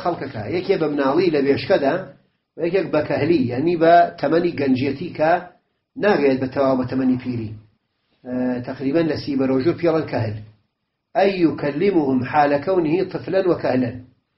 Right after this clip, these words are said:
قسەیان لەگەڵەکە لە حاڵەکە کە مناڵیشە و لە حاڵەکە کەهلە. ئە، باشە. قسەیان لەگەڵەکە کەلامە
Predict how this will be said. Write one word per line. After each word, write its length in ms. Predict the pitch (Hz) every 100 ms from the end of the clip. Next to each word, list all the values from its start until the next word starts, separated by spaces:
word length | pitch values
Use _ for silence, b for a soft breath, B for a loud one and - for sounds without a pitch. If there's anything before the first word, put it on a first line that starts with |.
| _ _
قسەیان 280 | - 185 185 170
لەگەڵەکە 360 | 165 175 170 147
لە 60 | -
حاڵەکە 300 | 180 170 147 135
کە 60 | 139
مناڵیشە 400 | 147 185 208 196
و 80 | 196
لە 40 | 180
حاڵەکە 240 | 175 175 160 -
کەهلە. 280 | 123 117 - - _ _ _ _ _ -
ئە، 100 | 135 135 135 131 131 127
باشە. 360 | 135 113 143 170 - _ _
قسەیان 300 | - 196 196 190
لەگەڵەکە 420 | 202 202 196 214 214
کەلامە 340 | 156 180 196